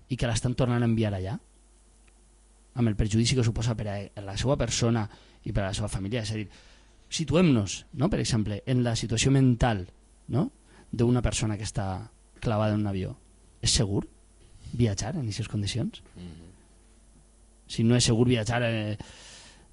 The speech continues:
Speaker 1: amb un barbut en motxilla, tia. <laughs> Saps? Vull dir... Eh, eixa és la segona qüestió per la qual negar-te. Però és que ara, ara, de més, s'acaba d'aprovar, i s'està aprovant a nivell europeu, una cosa que es diu el protocol d'expulsions,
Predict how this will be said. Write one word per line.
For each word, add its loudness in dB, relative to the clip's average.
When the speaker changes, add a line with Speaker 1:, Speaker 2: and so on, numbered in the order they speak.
Speaker 1:
amb 2
un 6
barbut 4
en 4
motxilla, 2
tia. -4
<laughs> -6
Saps? 6
Vull 10
dir... 6
Eh, -10
eixa 0
és -2
la 0
segona 0
qüestió -2
per 2
la 0
qual -2
negar-te. -8
Però 2
és 2
que 4
ara, 2
ara, 2
de -2
més, 2
s'acaba -2
d'aprovar, 2
i -6
s'està -6
aprovant 0
a 0
nivell 0
europeu, 2
una -2
cosa -6
que -4
es -4
diu 2
el 2
protocol -2
d'expulsions, -4